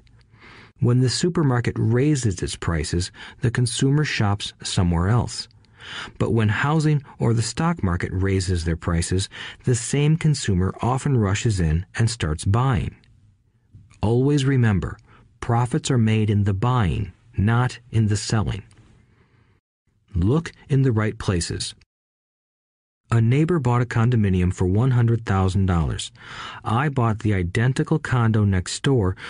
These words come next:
for fifty thousand dollars. He told me he's waiting for the price to go up. I told him that profit is made when you buy, not when you sell.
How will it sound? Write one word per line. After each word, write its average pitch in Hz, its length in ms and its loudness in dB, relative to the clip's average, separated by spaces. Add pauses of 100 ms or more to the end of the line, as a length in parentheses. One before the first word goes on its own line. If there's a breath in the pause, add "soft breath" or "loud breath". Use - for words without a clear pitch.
(140 loud breath)
for - 220 -2
fifty 156 400 -2
thousand 78 440 -2
dollars. 55 440 -4 (840 loud breath)
He 180 220 -2
told 151 340 0
me 131 140 2
he's 113 240 0
waiting 110 320 2
for 117 160 0
the 113 60 0
price 117 420 -2
to 104 100 -2
go 101 260 2
up. - 200 -4 (720 loud breath)
I 147 220 0
told 143 340 0
him 120 320 2 (220 loud breath)
that 117 180 -2
profit 113 360 -2
is 127 140 0
made 90 220 0
when 95 160 2
you 101 100 2
buy, 107 440 0 (300)
not 113 420 0
when 95 180 2
you 104 80 0
sell. - 420 -2